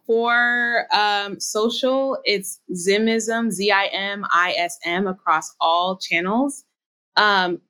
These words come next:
<clears throat> for Dare to Bloom, the website is dare to bloom book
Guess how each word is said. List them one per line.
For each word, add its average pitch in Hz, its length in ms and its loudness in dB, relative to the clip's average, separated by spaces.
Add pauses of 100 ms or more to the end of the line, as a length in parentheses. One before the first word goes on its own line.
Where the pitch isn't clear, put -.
<clears throat> - 480 -6
for 220 140 2
Dare 202 260 4
to 247 80 4
Bloom, 196 640 0
the 220 80 -4
website 185 300 0
is 196 120 -2
dare 190 160 0
to 190 60 0
bloom 180 280 -2
book 180 300 -2